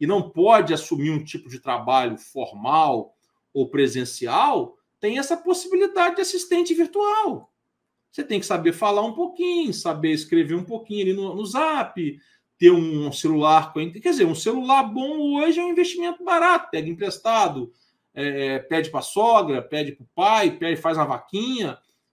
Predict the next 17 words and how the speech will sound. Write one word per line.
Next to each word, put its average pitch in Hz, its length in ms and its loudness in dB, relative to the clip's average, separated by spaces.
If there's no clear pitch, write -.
pega, 277 680 2
é, 175 400 -2
vai 185 300 2
pra 226 100 -4
lugares 180 480 -2
que - 60 -20
tem 170 120 -6
Wi-Fi, 185 720 -2
contrata 196 480 -4
um 180 40 -6
plano 233 300 -2
e 359 60 0
vai 359 140 -4
embora. 339 380 2
Resumindo, 202 360 -2
é 208 160 -4
extra-, 285 380 -4